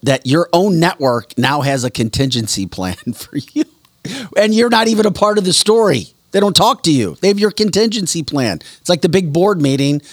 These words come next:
Um, "Yes, Mister C E O, um, we've replaced you with somebody else. Um, here is your package. Go enjoy, uh, retirement." I mean, that's literally what it seems like it's doing. Do you think Biden's gonna run?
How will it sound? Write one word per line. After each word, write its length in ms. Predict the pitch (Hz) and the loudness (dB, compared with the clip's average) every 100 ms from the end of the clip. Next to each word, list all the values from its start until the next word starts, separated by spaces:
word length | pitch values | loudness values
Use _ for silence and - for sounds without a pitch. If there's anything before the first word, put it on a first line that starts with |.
| - - _ | -20 -20 _
Um, 320 | 143 151 151 143 | 2 2 -2 0
"Yes, 260 | 156 120 | 0 2
Mister 220 | 117 - 95 | -2 -4 -4
C 300 | 101 87 92 | -2 -2 -2
E 60 | |
O, 300 | 95 98 101 - | 0 0 -2 -2
um, 400 | 98 98 98 92 | -2 0 -2 -2
we've 200 | 117 110 | -2 -2
replaced 440 | 104 113 110 - | 0 0 0 -2
you 200 | 95 90 | -2 -2
with 200 | 85 92 | -2 -4
somebody 440 | - 101 90 82 80 | -4 -4 -4 -4 -8
else. 420 | 71 71 - - - _ _ | -10 -10 -8 -10 -14 _ _
Um, 280 | - 98 87 - | -4 -2 -2 -4
here 380 | 120 113 113 - | 0 0 0 0
is 380 | 98 98 95 90 | 0 2 0 -2
your 200 | 87 85 | -4 -2
package. 600 | 156 160 160 151 139 127 | -2 0 2 2 0 -2
Go 180 | 98 82 | -2 0
enjoy, 640 | 95 98 123 120 120 113 - - - - | -2 0 2 2 0 -2 -8 -20 -20 -6
uh, 320 | 107 107 107 | 0 0 0
retirement." 580 | 104 101 87 76 73 67 _ _ _ _ _ - | -2 -4 -4 -6 -10 -12 _ _ _ _ _ -4
I 60 | 131 | 2
mean, 140 | 147 139 | 2 2
that's 220 | 151 127 | 0 0
literally 340 | 160 143 131 | 0 2 0
what 180 | 117 123 | 2 0
it 100 | 113 | 0
seems 220 | - 120 | -2 0
like 140 | 113 107 | -2 -2
it's 160 | 92 | -4
doing. 380 | - 113 92 73 - _ | 0 0 -2 -6 -18 _
Do 60 | 139 | -2
you 40 | 160 | 2
think 200 | 190 117 | 0 0
Biden's 260 | 113 120 | -4 -2
gonna 160 | 131 98 | -2 -2
run? 320 | 85 120 | -2 -4